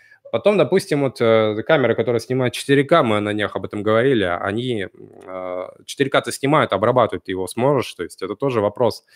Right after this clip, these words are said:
То есть, э, у меня четыре К, э, можно обрабатывать, конечно, на макбуке вот этом, но очень-очень это геморно, я, мягко говоря. А, Tascam сорок отличный рекордер. Да, кстати,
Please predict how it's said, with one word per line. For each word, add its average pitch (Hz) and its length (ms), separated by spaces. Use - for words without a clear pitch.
То 104 80
есть, - 280
э, 92 180
у 92 60
меня 107 280
четыре 104 320
К, 120 440
э, 98 500
можно 160 340
обрабатывать, 101 540
конечно, 87 420
на 87 180
макбуке 92 500
вот 85 140
этом, 90 260
но 117 360
очень-очень 139 800
это 98 380
геморно, 98 520
я, 87 320
мягко 95 300
говоря. 90 380
А, 123 420
Tascam 202 320
сорок 214 360
отличный 160 440
рекордер. 147 400
Да, 202 180
кстати, 165 640